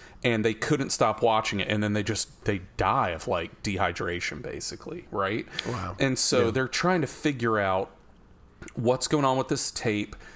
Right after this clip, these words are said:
Speaker 1: and, like, one of their relatives made it, and, like, the, the relative, like, killed himself in this gruesome way, and his nephew was, like, murdered by what would have, they'd eventually find out it was a mage.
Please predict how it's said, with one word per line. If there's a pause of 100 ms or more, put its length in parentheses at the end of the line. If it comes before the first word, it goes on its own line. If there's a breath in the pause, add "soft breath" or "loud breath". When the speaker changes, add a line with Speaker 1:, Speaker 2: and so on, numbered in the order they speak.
(160 loud breath)
Speaker 1:
and,
like,
one
of
their
relatives
made
it,
and,
like, (480 loud breath)
the,
the
relative,
like,
killed
himself
in
this
gruesome
way,
and
his
nephew (320 loud breath)
was,
like,
murdered
by
what
would
have, (220)
they'd
eventually
find
out
it
was
a
mage.